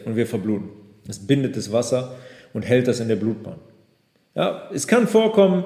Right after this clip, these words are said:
sagt, da landet das jetzt im, im Gewebe und es muss da weg. Und da kommen unsere Lymphe, Lymphe ins Spiel.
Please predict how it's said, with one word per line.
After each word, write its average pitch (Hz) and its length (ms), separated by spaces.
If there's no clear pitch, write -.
sagt, 185 300
da 151 60
landet 151 340
das 131 120
jetzt 135 180
im, 123 260
im 127 180
Gewebe 147 460
und 120 100
es 135 120
muss 156 180
da 175 160
weg. 117 260
Und 104 100
da 113 120
kommen 127 220
unsere 127 220
Lymphe, 135 440
Lymphe 123 280
ins 95 140
Spiel. - 240